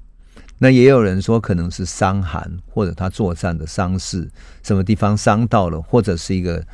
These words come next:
什么样的一种，呃，表皮的一种病毒感染等等的，啊，可是不知道。当然，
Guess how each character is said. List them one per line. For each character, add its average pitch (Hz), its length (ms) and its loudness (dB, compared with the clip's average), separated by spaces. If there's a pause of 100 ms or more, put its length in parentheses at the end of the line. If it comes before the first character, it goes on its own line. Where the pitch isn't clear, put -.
(200)
什 - 160 -2
么 95 80 2
样 101 240 2
的 85 80 -4
一 87 80 -2
种， 82 280 -6 (400)
呃， 101 180 2
表 92 260 2
皮 85 320 -6
的 87 140 -2
一 90 40 -2
种 87 220 -2
病 101 180 2
毒 80 220 -6
感 85 240 -6
染 82 260 -6
等 82 220 -6
等 78 240 -8
的， - 160 -16 (560)
啊， 85 260 -4 (520)
可 87 100 -2
是 101 160 -2
不 - 240 -4
知 90 160 -6
道。 85 240 -4 (560)
当 190 120 6
然， 123 220 6